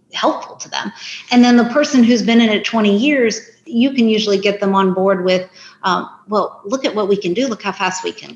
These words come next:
close, how we can take that multiple offer situation and make it a plus."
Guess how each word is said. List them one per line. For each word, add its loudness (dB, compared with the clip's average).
close, -2
how -8
we -8
can -10
take -6
that -4
multiple -2
offer -2
situation -2
and -12
make -2
it -10
a -10
plus." 0